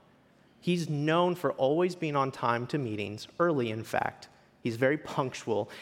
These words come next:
and he always drove his team to stay on schedule, to be prompt, to do what they need to do in the time that they have. That's why he wears the clock, is because it turned into a joke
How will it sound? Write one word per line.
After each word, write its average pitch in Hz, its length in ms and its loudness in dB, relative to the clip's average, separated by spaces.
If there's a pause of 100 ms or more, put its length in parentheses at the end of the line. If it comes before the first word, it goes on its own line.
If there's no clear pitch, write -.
and 135 140 2
he 180 200 4
always 143 320 2
drove 139 420 2
his 131 220 -2
team 113 600 -2 (400)
to 127 400 0
stay - 260 0
on 131 180 2
schedule, 113 600 0 (200)
to 120 80 -6
be 123 80 0
prompt, 107 600 -2 (160)
to 131 80 -6
do 127 140 0
what 127 140 2
they 127 100 0
need 123 200 -4
to 110 60 -6
do 110 560 -2
in 113 120 -6
the 107 60 -4
time 107 320 -2
that 107 120 -6
they 98 120 -2
have. - 380 -8 (960)
That's 143 200 2
why 143 300 6
he 143 140 -2
wears 120 280 2
the 120 80 -2
clock, - 440 2
is 131 100 2
because 139 240 2
it 127 120 -4
turned 151 240 2
into 135 240 0
a 117 40 0
joke 127 600 0